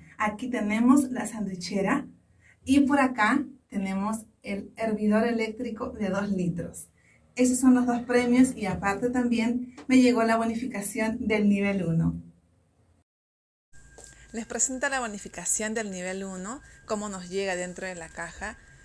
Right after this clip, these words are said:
con los dos manuales de instrucción para que nosotros podamos armar, ¿no? Llegan aquí dos manuales y ahí están las tapas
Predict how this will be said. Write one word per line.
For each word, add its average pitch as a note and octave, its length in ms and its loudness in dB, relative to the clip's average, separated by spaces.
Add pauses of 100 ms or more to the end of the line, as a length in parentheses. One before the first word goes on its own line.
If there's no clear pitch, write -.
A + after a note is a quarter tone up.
(140)
con A3 220 -6
los A3 140 -10
dos F#3+ 180 -10
manuales F#3 520 -10
de G3+ 60 -10
instrucción - 640 0 (400)
para A3 220 -6
que A#3+ 100 -8
nosotros G3+ 460 -8
podamos F#3+ 640 -6 (180)
armar, E3+ 480 -8 (460)
¿no? F3 240 -12 (180)
Llegan F3 400 -10
aquí F3+ 240 -12
dos G#3 160 -10
manuales G#3+ 640 -8 (680)
y A#3+ 180 -8
ahí F#3+ 200 -8
están F#3+ 480 0 (400)
las F3+ 220 -10
tapas G3+ 580 -4